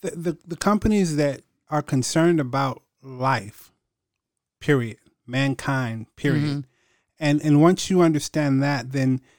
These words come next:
Speaker 1: it's not so hard to go out and invest or, or, or say, "I'm going to spend my money at this particular
Speaker 2: Yeah.
Speaker 1: place because I know that they, uh, care about all people."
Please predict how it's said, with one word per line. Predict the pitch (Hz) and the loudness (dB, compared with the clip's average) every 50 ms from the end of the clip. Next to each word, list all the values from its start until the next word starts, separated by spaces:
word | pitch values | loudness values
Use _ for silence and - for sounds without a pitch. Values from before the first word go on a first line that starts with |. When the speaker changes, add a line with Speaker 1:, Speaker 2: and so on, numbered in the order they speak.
| _ _ _ _ _ _ _ _ | _ _ _ _ _ _ _ _
Speaker 1:
it's | - 165 - - | -2 -2 2 4
not | 185 180 175 - | 4 4 4 2
so | - 160 135 120 | 0 0 0 -2
hard | - - - 151 160 165 160 151 143 135 - | -4 -2 2 6 8 8 8 6 4 0 -4
to | - - - 143 139 139 135 127 127 131 135 175 - - | -6 -2 0 2 2 2 2 0 0 -4 -6 -10 -10 -4
go | - 143 143 | -2 0 2
out | 147 151 151 139 | 2 2 2 2
and | 135 131 131 | 2 2 2
invest | 127 127 123 113 117 143 165 170 - - - - | 2 2 2 2 2 2 0 0 -2 -6 -10 -8
or, | - 131 123 123 123 120 120 - - - - _ _ _ | -6 -4 -2 -2 -2 -2 -4 -6 -10 -14 -20 _ _ _
or, | 160 151 139 135 139 | -6 -4 -2 -2 -4
or | - - 151 143 139 139 _ _ _ _ _ | -6 -10 -14 -14 -14 -16 _ _ _ _ _
say, | _ - - 170 160 147 | _ -6 -2 0 0 0
"I'm | 143 139 147 151 135 | 2 2 2 2 4
going | 139 151 147 143 | 6 6 6 4
to | - - | 2 -2
spend | - - - 156 143 139 | -6 -4 0 2 2 4
my | 135 131 | 4 4
money | 127 131 147 147 143 131 | 4 4 4 4 2 2
at | 127 - | 0 -2
this | - 135 - | -6 -8 -8
particular | - - 139 131 - 143 127 - - 123 117 | -8 -10 -12 -10 -8 -8 -8 -6 -6 -6 -2
Speaker 2:
Yeah. | - | 0
Speaker 1:
place | - 156 139 135 - | 0 2 2 0 -2
because | - - 120 - 131 123 | -4 -10 -10 -8 -6 -4
I | 123 120 | -2 0
know | 120 127 131 127 123 | 0 0 0 0 0
that | 117 113 - | -2 -6 -6
they, | - 123 120 117 117 113 113 - - 147 135 | -6 -6 -4 -4 -6 -8 -10 -14 -16 -12 -8
uh, | 123 120 113 110 113 120 113 _ _ _ _ - | -6 -6 -6 -8 -10 -12 -14 _ _ _ _ -4
care | - 143 131 | -2 0 0
about | 120 113 120 117 | 0 0 -2 -2
all | 117 120 120 117 | -2 -2 -2 -4
people." | - - 117 110 - 107 101 - | -6 -8 -10 -10 -12 -14 -16 -16